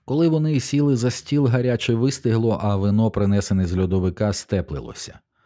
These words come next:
Прийшов хлопчик Уно і, нечутно ступаючи, як навчав його старий Муга, пішов уздовж стін, запалюючи світильники, хоч було ще видно. «Це твій раб?» запитала Кіра. «Ні, це вільний хлопчик.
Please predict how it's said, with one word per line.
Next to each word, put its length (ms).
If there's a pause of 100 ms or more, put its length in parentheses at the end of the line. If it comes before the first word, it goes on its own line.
(440)
Прийшов 420
хлопчик 520
Уно 300
і, 140
нечутно 480
ступаючи, 600
як 180
навчав 420
його 220
старий 400
Муга, 340
пішов 480
уздовж 480
стін, 320
запалюючи 640
світильники, 720
хоч 260
було 280
ще 240
видно. 400 (1400)
«Це 300
твій 260
раб?» 260 (220)
запитала 540
Кіра. 380 (580)
«Ні, 300
це 240
вільний 460
хлопчик. 600